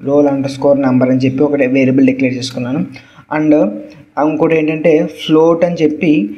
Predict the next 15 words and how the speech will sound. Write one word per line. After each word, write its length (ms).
ఆ, 100
float 380
mo-, 160
యావరేజ్. 400
So 100
మార్క్స్ 300
మనం 240
for 120
example 440
మార్క్స్ 300
అని, 120
యావరేజ్ 340
అంటే 200
ఏంటంటే 400
for 80